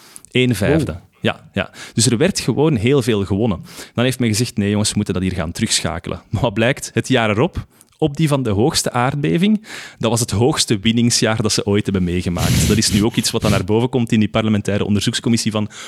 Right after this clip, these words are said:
Speaker 1: hoe in hemelsnaam had dat kunnen gebeuren. Niemand weet welke incentives dat daarachter zaten. Niemand weet echt hoe dat, dat systeem in elkaar zat.
Speaker 2: Maar en daarvoor, hè, dus het, het verband was al duidelijk, was de, de nam wel al bereid om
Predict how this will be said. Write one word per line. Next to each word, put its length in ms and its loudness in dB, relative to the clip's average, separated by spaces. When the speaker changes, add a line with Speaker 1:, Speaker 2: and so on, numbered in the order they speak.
Speaker 1:
hoe 360 2
in 140 2
hemelsnaam 760 0
had 140 0
dat 120 -4
kunnen 220 0
gebeuren. 480 0
Niemand 560 0
weet 240 -2
welke 260 -2
incentives 680 -2
dat 140 -4
daarachter 360 -4
zaten. 460 -4
Niemand 400 2
weet 220 -2
echt 120 -2
hoe 100 -6
dat, 100 -2
dat 100 -2
systeem 400 -4
in 60 -2
elkaar 400 -4
zat. 300 -10
Speaker 2:
Maar 160 2
en 100 4
daarvoor, 420 2
hè, 200 2
dus 180 2
het, 160 -2
het 160 -4
verband 340 0
was 140 2
al 160 4
duidelijk, 600 0
was 300 0
de, 200 2
de 140 0
nam 460 2
wel 220 2
al 220 2
bereid 640 0
om 440 0